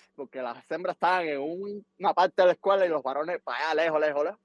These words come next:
Y nosotros teníamos el audio, el audio de toda la escuela, el sonido, en un, en una oficina debajo del albergue de las hembras, con teléfono para llamar para la calle, que en las escuelas, tú sabes, en Las Vegas tú tenías que ir a un teléfono y echar cinco kilos.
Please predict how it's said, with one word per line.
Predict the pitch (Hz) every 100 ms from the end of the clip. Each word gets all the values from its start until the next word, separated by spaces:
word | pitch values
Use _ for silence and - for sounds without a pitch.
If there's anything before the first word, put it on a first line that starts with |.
| _ _ _ -
Y |
nosotros | 147 147 208 208
teníamos | 220 226 196
el | 185
audio, | 196 220 220 208 196 160
el | 165
audio | 165 196 196 175
de | 156
toda | 170 202
la |
escuela, | - - 208 185
el |
sonido, | 151 151 196 233 196
en | 131 156
un, | 165 185 180 175 _ _ _ _
en | 139 143
una | 185
oficina | 185 170 214 202
debajo | 160 156 208
del | 196
albergue | 165 147 160
de | 160
las | -
hembras, | 156 151 185 - _ _ _ -
con | 156 151
teléfono | 156 160 208 214 196 180
para | 165
llamar | 151 160
para | 175 196 180
la |
calle, | 170 160
que | 143
en | 131
las | 127
escuelas, | - 147 156
tú | 165 147
sabes, | 160 123
en | 110
Las | 104
Vegas | 127 135
tú | 135
tenías | 139 143
que | -
ir |
a | 139
un | 131
teléfono | 127 139 139
y | 117
echar | - 120
cinco | 139 131
kilos. | 127 131 131